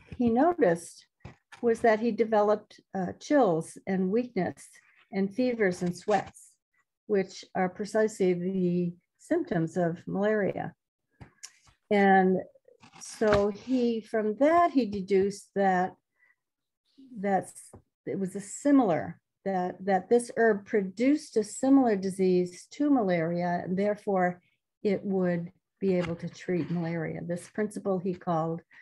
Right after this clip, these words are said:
the law of similars, or like cures like. And, uh, he did find also that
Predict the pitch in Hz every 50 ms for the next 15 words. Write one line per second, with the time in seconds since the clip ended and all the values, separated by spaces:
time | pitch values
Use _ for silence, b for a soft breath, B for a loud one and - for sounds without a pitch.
0 | B B B B B B B 180 175 175 180 185 190 196 196 202 202 - - 185
1 | 180 - - - - - - 202 214 226 247 269 294 330 349 359 359 - - _
2 | _ _ B B B B B B B B _ - 180 175 170 170 180 185 190 185
3 | - - - _ - - - 190 180 175 170 - 180 170 175 170 151 147 - -
4 | - - - - _ - - _ - - _ _ _ _ _ _ _ b b b
5 | b b b _ _ - 196 196 190 190 190 185 180 - - - 196 185 190 -
6 | - 202 233 254 247 226 - 294 330 311 - - - 311 302 294 277 269 262 -
7 | 233 254 269 269 - 262 240 233 214 208 208 208 196 175 -